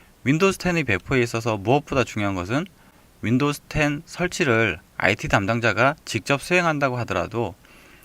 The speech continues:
설치 과정이 간편해야 합니다. 설치 중에 아이티 담당자의 입력을 필요로 하는 과정이 있다면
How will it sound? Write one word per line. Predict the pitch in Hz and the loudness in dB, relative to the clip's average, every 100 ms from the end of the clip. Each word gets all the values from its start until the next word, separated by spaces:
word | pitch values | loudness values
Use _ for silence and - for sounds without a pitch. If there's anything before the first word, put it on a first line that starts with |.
| - | -18
설치 | - 196 196 214 | 0 0 2 0
과정이 | 135 117 120 117 | 2 2 0 0
간편해야 | - 92 151 151 123 | -4 -4 0 2 2
합니다. | 85 82 82 90 _ _ - - - - - - | 0 -6 -10 -12 _ _ -20 -20 -20 -20 -20 -18
설치 | - 196 208 | -2 0 0
중에 | 185 160 156 | 0 2 4
아이티 | 107 101 - | 4 2 0
담당자의 | 98 107 123 123 120 113 | 0 2 0 2 2 2
입력을 | 110 143 151 143 | 2 2 2 2
필요로 | 175 156 131 | 0 0 0
하는 | 104 95 | 0 -2
과정이 | 95 101 104 | -4 -4 -4
있다면 | 85 90 87 110 110 | -2 -2 0 -2 -4